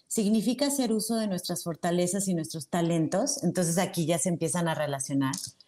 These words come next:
para agregar valor a la vida de otros. Ojo, ¿eh? Ya no es nada más a nuestra vida, ya estamos aquí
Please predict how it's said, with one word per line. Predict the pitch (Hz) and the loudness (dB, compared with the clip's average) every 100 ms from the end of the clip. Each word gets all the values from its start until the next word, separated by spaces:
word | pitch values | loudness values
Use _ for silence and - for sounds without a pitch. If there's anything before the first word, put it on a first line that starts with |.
| _ _ _ _ | _ _ _ _
para | 214 214 | 0 2
agregar | 214 214 208 226 240 | 2 0 0 0 0
valor | 269 220 202 214 190 | 0 0 -2 -4 -4
a | 185 | -4
la | 175 | -2
vida | 175 185 185 | -2 -4 -4
de | 180 175 | -2 -2
otros. | 165 - 175 285 392 - - _ _ - | -4 -6 -6 -6 -6 -12 -14 _ _ -6
Ojo, | 214 214 170 165 | -4 -2 -4 0
¿eh? | 240 | 0
Ya | 220 214 | 2 2
no | 240 | 2
es | 262 | 2
nada | 285 277 | 2 0
más | 247 233 | 0 -2
a | 240 | -4
nuestra | 220 - 175 | -6 -4 -4
vida, | 175 190 156 135 | 0 0 -2 -2
ya | 165 196 | 0 0
estamos | 190 247 262 269 | 0 2 2 2
aquí | 226 - 220 233 294 | -2 -4 -2 0 -2